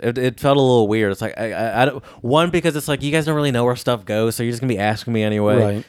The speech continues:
Speaker 1: Two, like, it, it's, you're the guest. Like, it's so weird that I'm just sitting here relaxing while you're at my sink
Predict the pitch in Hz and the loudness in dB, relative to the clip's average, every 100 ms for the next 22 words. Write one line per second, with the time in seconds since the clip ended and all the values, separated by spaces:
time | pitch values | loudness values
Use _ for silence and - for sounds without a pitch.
0 | _ - 160 160 139 127 131 127 107 120 | _ 0 2 4 2 2 -4 -6 -8 -14
1 | 123 135 127 123 151 113 117 117 - 104 | -10 -8 -2 2 2 2 2 0 0 -10
2 | 107 113 113 - 143 110 117 117 101 107 | -2 0 0 2 2 4 4 2 2 0
3 | 107 - 117 110 104 95 90 98 107 - | -4 -6 -6 -2 -2 -2 0 -2 -2 -6
4 | 92 92 - - - 110 113 120 110 107 | -6 -8 -14 -20 -2 0 4 2 2 0
5 | 101 - 123 110 - | -2 -4 -4 -4 -8